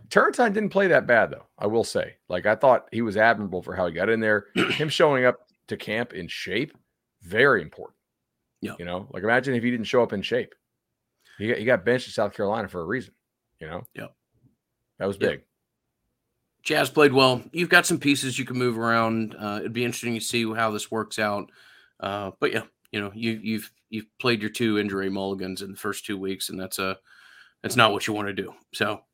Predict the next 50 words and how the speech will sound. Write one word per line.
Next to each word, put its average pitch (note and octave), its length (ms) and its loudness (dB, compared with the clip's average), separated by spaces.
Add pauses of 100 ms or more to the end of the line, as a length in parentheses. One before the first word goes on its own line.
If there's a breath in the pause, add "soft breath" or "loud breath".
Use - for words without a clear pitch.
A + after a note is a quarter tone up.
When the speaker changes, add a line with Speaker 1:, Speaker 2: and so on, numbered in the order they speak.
(100)
Speaker 2:
um, G2+ 480 -10 (440 soft breath)
one G3+ 200 10
more F3+ 180 6
thing, E3+ 260 2
just D3+ 220 0
when C#3 160 2
we're C3+ 100 0
kinda C3 160 2
speaking B2 460 0
in, G2+ 320 -2
in G#2+ 160 -4
generalities, G#2 720 0
and G2 80 -4
we're A2 100 2
not, G2+ 200 0
like, F#2+ 160 -6
a F#2+ 60 -2
big, G2 420 -2
uh, F2+ 320 -4 (540 soft breath)
you, G2 180 -10 (920)
like, A2+ 100 -14
we A2+ 60 -8
don't A2 180 -10
talk G#2+ 220 0
about G#2+ 380 0
stuff G#2+ 240 -2
like G#2 180 -2
this G2+ 160 -4
the G2+ 80 -10
whole G2+ 120 -4
time. G#2+ 320 -2
I - 40 -4
do G#3 180 0
wanna B2+ 220 4
give G#2+ 300 2
a G2 240 -2 (100)
shout G2+ 260 0
out G2 160 -4
to - 80 -14
the F#2+ 60 -8
Marching F2+ 360 -10
Chiefs. - 460 -6
Like, G#2 180 -6
that, D#3 200 0
that A#3 120 -2
was B2+ 140 0
one B2 160 0
of A2+ 60 0
the G#2 80 -2
more G#2 460 0